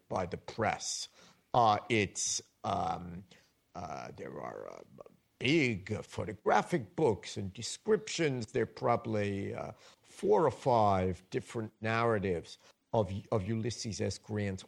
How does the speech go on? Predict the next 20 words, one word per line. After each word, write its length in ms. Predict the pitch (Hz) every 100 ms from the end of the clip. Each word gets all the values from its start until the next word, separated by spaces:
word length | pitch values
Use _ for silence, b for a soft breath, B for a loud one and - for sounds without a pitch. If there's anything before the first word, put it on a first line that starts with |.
| 104 104
round 440 | 107 113 117 110
the 60 | 98
world, 840 | 92 104 101 101 98 95 92 92 b b b _ -
uh, 280 | 107 - - - _ -
tour. 600 | - 98 80 - 349 320 b b _ -
And, 1080 | 127 127 123 127 131 131 139 139 143 - 143
uh, 600 | 135 131 131 135 131 120
that's, 720 | 143 147 156 - - - - - 160 151
uh, 460 | 147 139 117 113 101 b b _ _
uh, 80 | -
you 1300 | 110 110 110 107 107 110 110 110 113 120 - - -
know, 180 | 139 -
gonna 120 | 220 135
be 200 | 151 147
a 60 |
decade, 480 | 123 175 190 180 127
less 300 | 147 196 -
than 220 | 160 139
a 40 | 131
decade 840 | 110 165 190 - 120 95 78 -